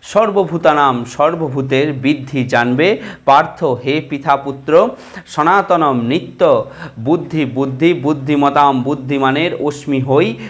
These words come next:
তেজ তেজ তেজস্বী নাম তেজস্বীগণের অহম আমি।" হে পার্থ,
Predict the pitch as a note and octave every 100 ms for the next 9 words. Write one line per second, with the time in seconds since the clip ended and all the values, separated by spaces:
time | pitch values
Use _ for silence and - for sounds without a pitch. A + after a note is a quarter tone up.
0 | - D3 D3+ C#3+ C3 C3+ D#3 G3 - C#3+
1 | C#3 E3+ E3+ - D#3 D3+ D#3 C3 A2 A2
2 | C3 D#3 F3+ - C#3+ A#2+ C3 F#3+ - B2+
3 | B2+ B2+ B2 A#2 A#2 A2 A2+ - - -
4 | - C#3 - C#3 B2+ C3